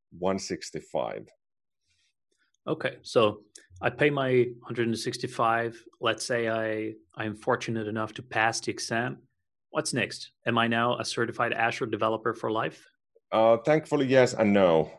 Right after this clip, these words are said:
Speaker 1: So on your C V and in the certification transcript, you can, you can keep that in there. But for now, it's valid for two years.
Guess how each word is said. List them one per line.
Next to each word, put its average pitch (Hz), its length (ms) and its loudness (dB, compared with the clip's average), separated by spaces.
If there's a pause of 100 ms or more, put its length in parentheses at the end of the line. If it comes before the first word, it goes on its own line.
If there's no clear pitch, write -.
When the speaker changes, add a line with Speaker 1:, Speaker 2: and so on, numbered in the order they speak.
(160)
Speaker 1:
So 92 420 6
on 110 180 6
your 113 180 6
C 101 300 2
V 117 380 6
and 95 360 4
in 92 360 2
the 90 80 -2
certification 90 840 -2
transcript, - 920 0 (460)
you 80 200 -4
can, 80 280 -2
you 78 140 -4
can 80 280 -10
keep 95 300 -10 (180)
that 87 320 -2
in 82 200 -8
there. 80 300 -4
But 80 220 -6
for 92 180 -8
now, 113 260 0
it's 107 120 -6
valid 92 300 2
for - 160 -8
two 92 200 -6
years. 65 480 -8